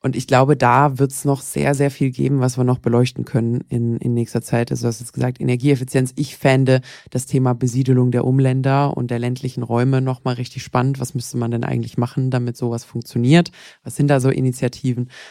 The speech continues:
ähm, dass wir das noch mal aufgreifen? Aber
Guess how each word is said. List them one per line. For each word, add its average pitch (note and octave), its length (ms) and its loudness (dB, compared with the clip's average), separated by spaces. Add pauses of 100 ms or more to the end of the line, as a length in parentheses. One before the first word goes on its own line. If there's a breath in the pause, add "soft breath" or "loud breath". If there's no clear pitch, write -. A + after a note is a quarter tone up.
(160 loud breath)
ähm, B2+ 300 2
dass B2+ 180 -2
wir B2 80 0
das B2+ 180 -2
noch C3 140 -2
mal A#2+ 160 0
aufgreifen? B2+ 720 0
Aber E3 400 6